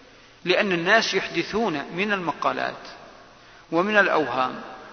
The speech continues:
ومن الخيالات ومن الألفاظ ما قد لم يرد في الكتاب والسنة، لكن قواعده، قواعد رد الباطل، موجودة في الكتاب والسنة، في مثل قوله عز وجل: "لم يلد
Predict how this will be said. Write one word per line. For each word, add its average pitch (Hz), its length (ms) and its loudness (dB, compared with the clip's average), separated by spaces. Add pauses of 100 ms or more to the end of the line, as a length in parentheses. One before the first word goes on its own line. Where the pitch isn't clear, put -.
(140)
ومن 190 260 2
الخيالات 151 720 -2 (540)
ومن 208 280 4
الألفاظ 156 580 4 (640)
ما 247 280 10
قد 233 400 4
لم 247 240 2
يرد 233 200 4
في - 100 -6
الكتاب 156 360 -2
والسنة، 135 360 -8 (560)
لكن 160 280 0
قواعده، 156 540 6 (640)
قواعد 165 400 8
رد 170 340 6
الباطل، 202 480 6
موجودة 208 520 4
في 135 60 -6
الكتاب 139 360 -4
والسنة، 190 400 -4
في 190 160 -6
مثل 160 240 -6
قوله 147 300 2
عز 139 180 -2
وجل: 139 340 -2
"لم 135 180 -6
يلد 139 180 -2